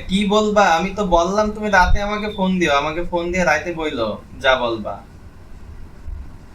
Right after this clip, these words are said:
কি বাসাতে প্রবলেম? হ্যাঁ, বুঝতে পারছি। তোমার বাসাতে তোমাকে বিয়ের জন্য দেখতে আসছে। হ্যাঁ, সমস্যা কি? দেখতে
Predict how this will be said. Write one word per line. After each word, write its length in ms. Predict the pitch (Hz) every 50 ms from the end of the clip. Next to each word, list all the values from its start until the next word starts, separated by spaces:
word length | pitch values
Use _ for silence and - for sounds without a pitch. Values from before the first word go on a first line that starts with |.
| - - - - - - - - - - -
কি 120 | 196 202 220 220
বাসাতে 380 | 202 214 214 214 226 214 208 208
প্রবলেম? 480 | - 202 190 180 175 175 165 143 123 110 214 - - - - - - - - - - - - - - - - - - - - - - - - - - - - - - - - - - - - - - - - - - - - - - - - - - - - - - - - - - - - - - - - - - - - - - - - - - - 139 143
হ্যাঁ, 200 | 151 170 185 180 165 175
বুঝতে 280 | 156 160 156 - - 175
পারছি। 360 | 165 156 143 - - - - 104 - - - - - - - - - - - - - - - - - - - - - -
তোমার 320 | - 151 156 160 180 190 185 175
বাসাতে 760 | 165 147 143 147 - - 196 190 185 180 202 202 208 214 214 214
তোমাকে 300 | 202 185 180 185 180 190
বিয়ের 400 | 185 - 160 160 165 175 175 180
জন্য 220 | 180 185 190 190 190 196
দেখতে 420 | 180 180 147 151 160 - - - 180
আসছে। 340 | 175 170 165 - - - 185
হ্যাঁ, 340 | 180 185 202 190 165 139 135
সমস্যা 480 | - - - - 202 208 202 - 214 196
কি? 220 | 180 - 175 175 -
দেখতে 320 | 131 131 - - - 170